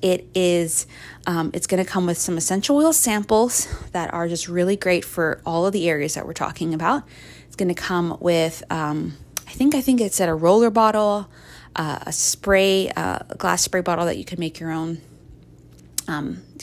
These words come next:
combinations out of, uh, a little tiny booklet that I typically give to my customers when they, um, enroll, um, that can act, you know, if you're like, "I wanna know what's good for bumps on my skin,"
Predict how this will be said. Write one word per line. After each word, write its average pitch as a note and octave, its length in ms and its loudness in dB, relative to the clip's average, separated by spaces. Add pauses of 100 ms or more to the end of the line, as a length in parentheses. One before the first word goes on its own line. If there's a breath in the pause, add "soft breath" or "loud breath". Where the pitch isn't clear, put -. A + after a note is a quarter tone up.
combinations C#4+ 600 4
out C#4+ 160 6
of, C4+ 240 0 (640 loud breath)
uh, D#3 240 -2
a E3+ 60 0
little A3+ 500 6
tiny F#3+ 380 0
booklet G3+ 560 0
that - 220 0
I E3+ 60 -4
typically G3+ 500 -4
give F3+ 180 -2
to - 120 -4
my C#3+ 100 -4
customers A#3+ 560 -2
when A#3 140 0
they, A3 240 0
um, G3+ 200 -6
enroll, G3+ 540 0 (480 loud breath)
um, F3 180 0
that E3 140 -2
can E3+ 140 -8
act, - 260 -2
you G3 100 2
know, C#3+ 180 0
if D#3+ 120 -6
you're E3+ 120 0
like, - 280 -6
"I E3+ 100 -6
wanna G3 260 -4
know F3+ 200 -2
what's F3 300 -4
good F#3 300 -4
for G#3 500 0
bumps C4 300 0
on E3 100 -4
my D3+ 140 -6
skin," - 380 -6